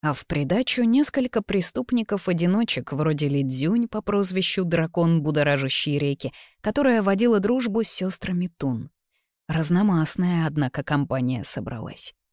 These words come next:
И Линчун за то недолгое время, проведённое здесь, познакомилась с каждым из них. Воры, убийцы и герои смешались в этом всеобщем беспорядке, который, казалось, перестал казаться таким уж разношёрстным.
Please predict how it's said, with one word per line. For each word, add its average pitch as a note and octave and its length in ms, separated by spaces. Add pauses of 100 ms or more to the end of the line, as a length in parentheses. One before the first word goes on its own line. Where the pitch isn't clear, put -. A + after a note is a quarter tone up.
(560)
И E3+ 100
Линчун F#3 600 (200)
за E3 180
то A3+ 120
недолгое A3 580
время, G3+ 400
проведённое D3 760
здесь, B3+ 360 (220)
познакомилась E3+ 760
с - 40
каждым F3+ 460
из E3 160
них. - 320 (580)
Воры, E3+ 440 (100)
убийцы D3+ 680
и C#3+ 80
герои D#3 480
смешались E3+ 680
в F3 80
этом E3 240
всеобщем E3 680
беспорядке, E3 680 (240)
который, E3+ 340
казалось, E3+ 460
перестал F3 520
казаться F3+ 560
таким F#3 340
уж E3+ 140
разношёрстным. D3 960